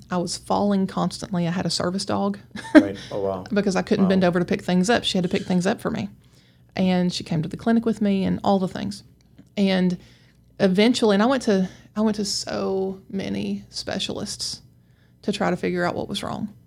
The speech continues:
Speaker 1: And of course, it was what we see with our clients every day, which I honestly think gives me a little more compassion and insight into what they're going through, is there's nothing wrong with you. You're young, you're decently healthy aside from that stroke you had,
Speaker 2: Mm-hmm.
Speaker 1: but look how well you've recovered,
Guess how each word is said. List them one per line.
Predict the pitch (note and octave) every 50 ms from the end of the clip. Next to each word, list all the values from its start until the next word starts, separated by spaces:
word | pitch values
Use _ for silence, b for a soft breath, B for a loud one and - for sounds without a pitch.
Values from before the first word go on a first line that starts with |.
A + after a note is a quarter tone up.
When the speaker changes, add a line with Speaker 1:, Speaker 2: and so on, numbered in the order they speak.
| _ b b b b b b b b
Speaker 1:
And | - F#3+ F#3
of | F3+ -
course, | - - G3 F#3+ F#3 -
it | - -
was | F#3+ F#3 - -
what | G#3 G#3 G#3
we | A#3 A#3+
see | A3+ - A#3+ A3+
with | G3+ G3 G#3+
our | G#3+ A#3
clients | A3+ - G#3+ G3+ F3 F3+ -
every | F#3+ F3 F#3+ F#3
day, | F3 F3+ F#3
which | F#3 F#3 F3+ - -
I | G3+
honestly | F#3+ - G3+ G#3 A3 A3+ - - G3
think | G3 - F#3+ F#3
gives | F#3 F#3 F3+ -
me | F3+ F3+ F3
a | F3
little | F3 F3+ F3+ F3+
more | F3+ E3+ E3+ E3+
compassion | - - - - F3+ F3+ E3+ - - E3+
and | F3 E3+
insight | F3 F3 F#3+ - - F#3+ F#3
into | F3+ - E3+
what | D#3+ D#3
they're | - D3+
going | - E3 D#3 E3+ G3 G3+
through, | - A#3 B3 C4+ C4 C4+ B B B B B B B B B B
is | - F#3+ F#3+ F#3 - - - -
there's | G3 G3+ G3+ F#3+ F#3+
nothing | G3+ F#3+ G3+ G3+ A#3 A3
wrong | A#3 C4 D#4
with | C4+ G3 G3 -
you. | - D#3+
You're | E3+ D#3+ G3 A3
young, | A#3 G#3 A3+ C#4 B3+ - F#3 F3+
you're | F3 F#3 G#3
decently | G3+ G#3 G3+ G#3 - - F3 F3
healthy | G3 A#3 D4 - G3
aside | F#3+ G3 - F#3+ F3+ F3+
from | - E3+ D#3+
that | - -
stroke | - - - C4 C4 -
you | F3
had, | F#3 F#3 F#3+ G3+
Speaker 2:
Mm-hmm. | G3+
Speaker 1:
but | G#3 - G#3+
look | A#3+ A#3+
how | - C4
well | A#3 A3 G3+ F#3+
you've | F#3+ F#3 F3 F3
recovered, | E3+ - F3 D#3+ - - - -